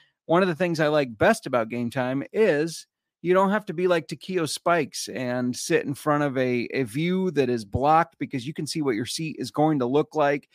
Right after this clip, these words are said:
get images of the seat before you buy so you know exactly what to expect.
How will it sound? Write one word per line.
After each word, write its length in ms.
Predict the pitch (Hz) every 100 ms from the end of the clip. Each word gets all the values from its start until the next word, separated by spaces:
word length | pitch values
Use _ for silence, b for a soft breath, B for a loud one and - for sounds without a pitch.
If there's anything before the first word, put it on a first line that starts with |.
| b -
get 120 | 151
images 380 | 175 165 139 139
of 60 |
the 60 | 131
seat 240 | - 151
before 240 | 123 151 139
you 80 | 117
buy 220 | 139 135
so 140 | -
you 80 | 143
know 100 | 143
exactly 520 | 127 135 190 - 131
what 280 | 110 117 -
to 140 | 120
expect. 520 | 107 - - 120 117